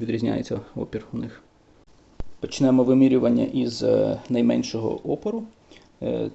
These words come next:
чим більша ємність акумулятора, тим внутрішній опір, відповідно, буде менший. І чим менший опір, тим краще. Менші втрати на, е, в самих акумуляторах на нагрів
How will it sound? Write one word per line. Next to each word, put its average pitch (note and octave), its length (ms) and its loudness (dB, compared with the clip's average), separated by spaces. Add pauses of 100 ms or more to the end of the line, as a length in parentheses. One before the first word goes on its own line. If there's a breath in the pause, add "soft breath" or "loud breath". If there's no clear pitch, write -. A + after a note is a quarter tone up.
(160)
чим C#3 180 2
більша A#2 540 2 (120)
ємність A#2+ 400 -2
акумулятора, F#3 540 0
тим D3+ 240 -4
внутрішній C3+ 420 -4
опір, B2+ 440 -4
відповідно, A#2 460 -4
буде A#2 220 0
менший. - 560 -2
І A#2 300 -6
чим - 180 -6
менший A2+ 320 -4
опір, - 240 -4
тим C#3 180 -6
краще. - 440 -6 (500 soft breath)
Менші A#2 300 -2
втрати - 380 -4
на, G2+ 360 -6 (600 soft breath)
е, A2+ 180 0
в - 60 -6
самих A#2 300 0
акумуляторах F3+ 640 0
на C#3+ 80 -2
нагрів C#3 440 -6